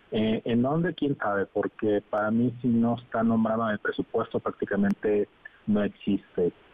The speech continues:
De ahí no se salía Morena, por eso no aceptaba cambios.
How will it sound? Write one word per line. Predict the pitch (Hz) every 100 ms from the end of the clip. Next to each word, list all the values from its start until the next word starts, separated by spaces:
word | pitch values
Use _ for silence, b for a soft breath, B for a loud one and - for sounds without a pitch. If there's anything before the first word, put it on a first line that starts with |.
| - - - - - - -
De | 127
ahí | 123
no | 131 131
se | 123
salía | 120 110 110 110 104 95 -
Morena, | 101 98 98 98 95
por | - 104
eso | -
no | 107
aceptaba | 104 110 - 101 101 98 92 82 - _ _ _ _
cambios. | - 113 110 104 95 -